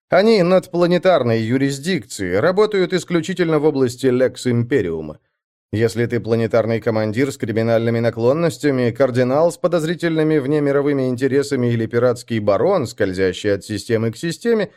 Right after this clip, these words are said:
за тобой придут они. Но отбросу из-под города придется иметь дело только со мной. Если попадешь в последнюю категорию, благодари судьбу.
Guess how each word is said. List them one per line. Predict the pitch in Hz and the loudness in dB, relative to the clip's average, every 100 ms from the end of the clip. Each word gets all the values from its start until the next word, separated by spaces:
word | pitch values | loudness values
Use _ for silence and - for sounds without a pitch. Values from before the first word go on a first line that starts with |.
| _ _ | _ _
за | 165 170 | -4 -2
тобой | 175 156 | 0 0
придут | 147 110 98 - | 0 -2 -6 -4
они. | 87 76 - _ _ _ _ _ | -6 -6 -18 _ _ _ _ _
Но | - 107 107 101 | -2 0 2 2
отбросу | 98 113 135 131 127 110 | 0 0 2 0 -2 -2
из-под | 117 - 117 | -2 0 -2
города | 104 165 180 175 | 2 2 2 0
придется | 170 165 156 175 165 156 | -2 -2 -2 -2 0 2
иметь | 156 135 | 2 0
дело | 110 135 127 | 0 2 2
только | 123 123 117 110 107 | -2 0 2 2 -4
со | 98 104 | -2 -2
мной. | 95 82 - 107 _ _ _ _ - | -2 -4 -10 -16 _ _ _ _ -2
Если | 160 135 | 0 0
попадешь | 123 120 113 113 - | 0 -2 0 0 -2
в | - | -2
последнюю | 110 110 104 98 104 | -2 0 -2 -2 -2
категорию, | 117 120 147 185 131 110 | -2 -4 0 0 2 2
благодари | 123 117 107 101 98 | 0 -2 0 -2 -2
судьбу. | 101 90 82 78 | -6 -8 -8 -12